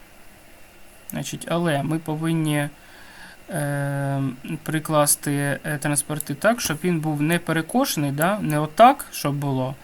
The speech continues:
а щоб оця лінія, оця лінія, яка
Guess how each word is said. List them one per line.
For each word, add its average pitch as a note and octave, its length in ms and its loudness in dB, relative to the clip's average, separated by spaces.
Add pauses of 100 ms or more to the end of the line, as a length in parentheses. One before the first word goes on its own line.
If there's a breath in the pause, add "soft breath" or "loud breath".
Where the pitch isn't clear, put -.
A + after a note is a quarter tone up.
(460 loud breath)
а - 80 -4
щоб - 260 2
оця E3 360 2
лінія, E3+ 680 4 (960)
оця D3 340 -2
лінія, C3+ 500 -2 (1600 loud breath)
яка D#3+ 680 4